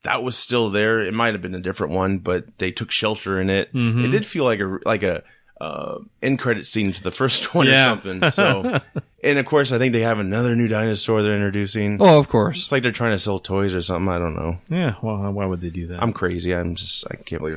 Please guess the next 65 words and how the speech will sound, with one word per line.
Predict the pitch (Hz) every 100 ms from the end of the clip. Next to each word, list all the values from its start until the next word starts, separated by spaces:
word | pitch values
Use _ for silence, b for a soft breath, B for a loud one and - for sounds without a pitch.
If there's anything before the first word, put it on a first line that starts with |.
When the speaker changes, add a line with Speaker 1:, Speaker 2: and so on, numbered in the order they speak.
| -
Speaker 1:
I | -
thought | -
that. | - 90 - 87 90 -
Speaker 2:
<laughs> | -
Speaker 1:
But | - B
yeah, | - 220 208
you | 208
know, | 214 196
overall, | 185 160 156 165 151
um, | 127 117 110 87 _ _ _ _ _ _ _ _ -
I'm | 113
sure | - 127
I'll | 117
go | 101
see | - 104
it. | 107 110 -
Speaker 2:
Oh, | - 185
Speaker 1:
but |
Speaker 2:
yeah. | 104 101 98 -
Speaker 1:
I | - 120
wasn't | 135 185 175 147
really | 156
blown | 127 139
away | 131 123
by | 113
the | 101
trailer. | - 98 85 73 90 B B B
Just | - 143
Speaker 2:
Well, | 190
Speaker 1:
wasn't. | 202 190 185
Speaker 2:
you |
know, | 185 165
and | 170 151 147
like | 143 143
the | 139
last | 135 151
one, | 104 95
Jurassic | 110 110 113
World, | 113 107 101
I | 117
s- | 113 101
Speaker 1:
Mm-hmm. | 113
Speaker 2:
I | 120
waited | 127 113
for | - 107
it |
to | -
come | 107
out | 98 92
on | 92
D | 92
V | 90
D. | 92 90 92
I'll | 120 123 117
Speaker 1:
Yeah. | 95
Speaker 2:
do | 123
the | 113 110
exact | 101 101 104 98
same | - 104 92
thing | 107 98
with | 92
this, | - 90 - -
you | 123 98
know. | 92
Speaker 1:
Sure. | 90